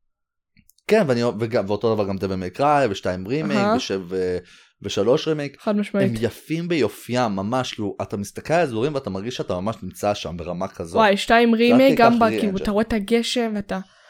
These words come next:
Speaker 2: אתה מרגיש שהעולם כאילו
Speaker 1: וואו.
Speaker 2: חי חוץ מהכלבים, החול. <laughs> החרא של הכלבים האלה.
Speaker 1: חרא של כלבים. כלבים!
Speaker 2: כלבים. <laughs> אתה רואה את הכלבים,
Speaker 1: אבל
Speaker 2: הם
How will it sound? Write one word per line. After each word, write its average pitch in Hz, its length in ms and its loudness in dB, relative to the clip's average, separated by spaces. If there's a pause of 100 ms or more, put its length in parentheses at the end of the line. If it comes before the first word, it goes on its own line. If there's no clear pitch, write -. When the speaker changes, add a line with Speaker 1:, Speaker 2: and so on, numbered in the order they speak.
(280)
Speaker 2:
אתה 220 100 2
מרגיש 247 220 6
שהעולם 339 340 6
כאילו 285 200 6
Speaker 1:
וואו. 226 420 4 (360)
Speaker 2:
חי 262 300 6
חוץ 220 280 -2
מהכלבים, 208 500 2
החול. 196 840 -2 (360)
<laughs> 131 40 -2 (800)
החרא 165 500 6
של 226 180 4
הכלבים 214 800 4
האלה. 113 160 0
Speaker 1:
חרא 123 480 6
של 151 180 4
כלבים. 139 580 4 (560)
כלבים! 277 340 8
Speaker 2:
כלבים. 254 300 8 (540)
<laughs> 453 500 4
אתה - 80 0
רואה 214 80 6
את 233 60 6
הכלבים, 247 540 8
Speaker 1:
אבל 233 40 8
Speaker 2:
הם 226 60 2